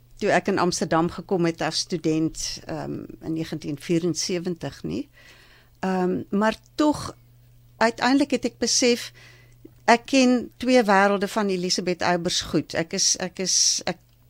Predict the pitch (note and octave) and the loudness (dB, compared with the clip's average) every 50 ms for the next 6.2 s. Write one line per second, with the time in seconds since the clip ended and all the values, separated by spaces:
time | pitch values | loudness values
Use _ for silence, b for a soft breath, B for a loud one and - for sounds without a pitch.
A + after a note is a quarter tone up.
0 | _ _ _ - A#3 A3+ A3+ G#3+ G#3+ - F#3 - - - F#3 F3+ F#3 F#3 F#3 F3+ | _ _ _ 4 6 6 6 2 0 -2 -4 -6 -2 0 2 4 4 4 2 0
1 | F3+ F3+ - - - - G#3 F#3 F#3+ E3+ F#3 F#3 F3+ F3 F3 F3 B B B B | -2 -4 -6 -6 -2 -2 0 0 0 0 2 2 2 2 2 0 B B B B
2 | B B B B B - - F3+ F3 F3 E3 D#3+ D#3+ - - _ - F#3 G3 F#3+ | B B B B B -6 -2 -2 0 2 0 0 -2 -6 -18 _ 0 2 2 2
3 | - - G#3+ F#3 - - F#3 F3+ F3+ - - F3 - - F#3+ F3+ F3 E3+ E3+ E3+ | 2 0 0 0 2 0 0 0 0 -2 -8 -10 -4 -2 0 2 2 2 2 2
4 | E3+ E3 - - - - - E3 D3+ F3+ F#3 F3+ F#3+ F#3+ F3+ - F3 F3 F3+ E3+ | 0 -2 -4 -8 -8 -8 -8 -8 -2 2 4 6 6 6 6 4 0 2 2 2
5 | F3 E3+ F3 E3+ E3+ E3+ E3 D#3+ D#3 D3+ - - - G3 F3+ F3+ F3 E3 D#3+ D#3+ | 2 2 2 0 2 2 2 2 2 0 -4 -6 -2 0 0 2 2 4 2 2
6 | E3 - F3+ | 2 -2 -6